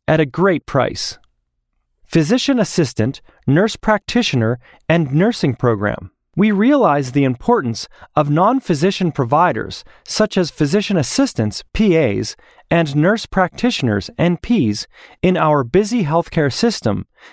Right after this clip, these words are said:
and continue to be excited about the growth of this part of our program.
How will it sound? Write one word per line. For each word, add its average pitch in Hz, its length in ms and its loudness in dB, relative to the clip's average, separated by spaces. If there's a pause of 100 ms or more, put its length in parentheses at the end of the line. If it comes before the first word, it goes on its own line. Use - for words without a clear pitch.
(160)
and 202 160 0
continue 294 480 2
to 220 140 -2
be 170 100 2
excited 147 640 0
about 131 280 0
the 127 100 -2
growth 175 400 0
of 127 160 0
this 190 240 0
part 165 320 0
of 107 80 -4
our 113 120 2
program. 123 600 -2